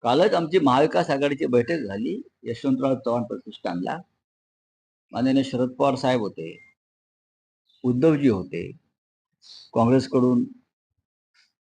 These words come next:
नाना पटोले, बाळासाहेब थोरात, पृथ्वीराजजी चव्हाण असे प्रमुख नेते होते, आम्ही सगळे होतो, जयंतराव पाटील होते. त्यानंतर, अ,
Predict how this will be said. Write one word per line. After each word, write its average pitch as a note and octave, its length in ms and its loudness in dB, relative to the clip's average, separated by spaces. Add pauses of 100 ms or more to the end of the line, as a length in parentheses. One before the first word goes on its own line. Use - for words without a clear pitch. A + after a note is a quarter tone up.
(440)
नाना B2 420 2
पटोले, B2 880 -2
बाळासाहेब A2+ 440 -6 (140)
थोरात, B2+ 360 2 (1200)
पृथ्वीराजजी A#2+ 560 -2
चव्हाण C3 260 -2
असे E3+ 180 -6
प्रमुख A3 280 -4
नेते G3 240 -6
होते, F3 240 -2
आम्ही E3+ 220 -2
सगळे D3+ 260 -2
होतो, G2+ 380 -6 (840)
जयंतराव C3+ 320 4
पाटील C#3 360 -2
होते. C3 220 -8 (2000)
त्यानंतर, G#2+ 720 -4
अ, G2+ 200 -4